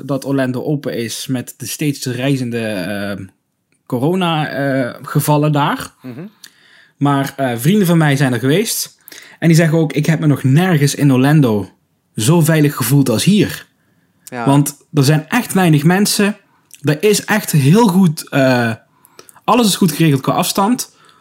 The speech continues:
Speaker 1: Er wordt echt aanspraak gemaakt als mensen niet dat masker dragen. Dan, dan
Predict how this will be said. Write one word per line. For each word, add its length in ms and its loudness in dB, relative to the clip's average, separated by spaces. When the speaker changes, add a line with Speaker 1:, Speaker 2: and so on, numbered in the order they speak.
Speaker 1:
Er 80 2
wordt 420 0
echt 240 -4
aanspraak 500 0
gemaakt 380 0
als 120 -4
mensen 360 0
niet 120 4
dat 120 0
masker 340 0
dragen. 480 -2
Dan, 240 -4
dan 240 -2